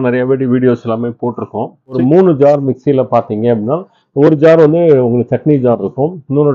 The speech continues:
dry jar இருக்கும், இன்னொன்னு பார்த்தீங்கன்னா, உங்களுக்கு வெட் jar கொடுத்துருப்பாங்க. So, இதுதான் நார்மலா வரக்கூடிய jar உங்களுக்கு. Plus நம்ம சுப்ரால என்ன பண்ணியிருப்பாங்க அப்படின்னு பார்த்தீங்கன்னா, சட்னி jar, ரெகுலரா வர மாதிரி சட்னி jar இருக்கும், ஒரு dry jar கொடுத்துருப்பாங்க.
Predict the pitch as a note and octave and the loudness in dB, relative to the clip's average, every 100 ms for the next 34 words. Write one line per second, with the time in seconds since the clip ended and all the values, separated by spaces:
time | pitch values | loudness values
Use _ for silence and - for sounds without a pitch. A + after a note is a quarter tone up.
0 | A#2+ C3+ C3+ B2+ G2+ F2 A2+ F2 - - | 0 -2 0 -2 -4 -6 -6 -8 -10 -4
1 | D3+ F3+ D3+ C3 A#2+ A2 B2 A#2+ G#2 G2+ | 0 0 0 -2 -4 -6 -4 -4 -4 -4
2 | G3 G3+ _ _ C3 D#3 F3 D3+ A2 F#2 | -6 -8 _ _ 0 2 2 0 0 -6
3 | F#2+ - - - _ - B2+ D3 C3 B2 | -8 -10 -14 -14 _ -6 -2 0 0 0
4 | B2+ B2+ G#2+ G#2+ - G2 G#2+ D3+ C#3 A#2 | 2 2 0 -2 -6 -4 -2 -2 -4 -4
5 | G#2+ G#2+ G#2 F2+ E2+ B2 F3 - _ _ | -2 0 0 -4 -2 -2 -4 -12 _ _
6 | F3 F3+ - D#3+ G3 F#3 - - G3+ F#3 | -4 -4 -2 0 2 0 -2 -2 0 2
7 | D3 D#3 - C3+ C3+ B2 A#2 A2+ A2 G#2+ | 2 0 -2 -2 -2 -2 -4 -2 -2 -4
8 | G#2 G#2 F2+ F#2 F#2+ D3+ E3 _ _ _ | -6 -6 -6 -8 -6 -6 -8 _ _ _
9 | _ _ _ - D3 E3+ B2+ G2+ A2+ B2+ | _ _ _ -6 0 0 2 0 -2 -2
10 | C#3 C#3 B2+ A#2 A2 B2 B2 - C3 A#2+ | -2 0 -2 -4 -6 -6 -6 -6 -2 0
11 | A2 G2 F2 B2 F#3 - _ _ _ _ | 0 -2 -2 -4 -4 -8 _ _ _ _
12 | C#3+ B2+ B2+ D#3 D3+ C3+ B2 G#2 A2 - | 0 2 2 4 4 2 0 -2 -6 -4
13 | F#2+ F#2 | -4 -4